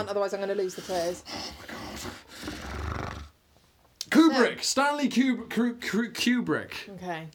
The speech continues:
Speaker 1: It's my favourite film by him.
Speaker 2: Well done.
Speaker 1: He's a bad boy, though. He's not good.
Speaker 2: Why?
Speaker 1: We'll go into that later, outside the podcast. We
Speaker 2: Oh,
Speaker 1: could do, like, a whole
Speaker 2: gosh.
Speaker 1: episode on Kubrick.
Speaker 2: <gasps> Okay, maybe.
Speaker 1: Um, anyway.
Speaker 2: Anyway, so we're on space dot com, not sponsored.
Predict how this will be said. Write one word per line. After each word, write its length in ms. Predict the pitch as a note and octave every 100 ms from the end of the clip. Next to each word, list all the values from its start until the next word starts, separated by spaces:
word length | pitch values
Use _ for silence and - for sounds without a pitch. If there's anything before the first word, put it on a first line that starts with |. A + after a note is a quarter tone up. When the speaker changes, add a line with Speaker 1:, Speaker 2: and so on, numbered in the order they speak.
| _
Speaker 1:
It's 180 | C#3+ -
my 100 | B2+
favourite 320 | B2 B2 A2
film 220 | G2+ F#2+ E2+
by 120 | E2+
him. 220 | E2 D#2
Speaker 2:
Well 180 | F#3+ F#3
done. 320 | E3+ D#3 E3
Speaker 1:
He's 160 | B2 B2
a 40 |
bad 320 | - G2 E2+
boy, 200 | F#2 F2
though. 180 | D2+ D2+ D2+ G2+
He's 160 | G2+
not 160 | F#2 D2+
good. 240 | D#2+ D2+ -
Speaker 2:
Why? 260 | F3+ F3 F#3
Speaker 1:
We'll 100 | A2
go 100 | G2+
into 160 | F#2+ F#2
that 140 | E2
later, 240 | D#2+ D2 C#2+ - - - _ _
outside 340 | G2 F#2 F#2+ E2
the 60 | D2+
podcast. 460 | D#2+ D#2 D2+ - - _ -
We 80 | A#2+
Speaker 2:
Oh, 40 |
Speaker 1:
could 80 | D3+
do, 140 | E3+ C#3+
like, 140 | F2
a 20 |
whole 180 | F#2+ G2+
Speaker 2:
gosh. 100 | G#2+
Speaker 1:
episode 260 | G#2+ G2+ F2
on 100 | D#2+
Kubrick. 380 | D2+ D#2 D#2+ E2 -
Speaker 2:
<gasps> 80 | B3 A3+ - _ -
Okay, 300 | A3 F#3 F3
maybe. 480 | G#3 G3+ G#3+ D#3 A3 - - -
Speaker 1:
Um, 300 | A2 A#2 A#2 C3
anyway. 180 | C#3+ B3
Speaker 2:
Anyway, 300 | F#3 E3+ F3 - -
so 200 | A#3 G#3
we're 160 | B3 B3
on 80 |
space 280 | A#3 - A3+
dot 200 | - -
com, 280 | - A3 D#4
not 200 | A3+ -
sponsored. 520 | - F#3 D#3+ A#3 D4+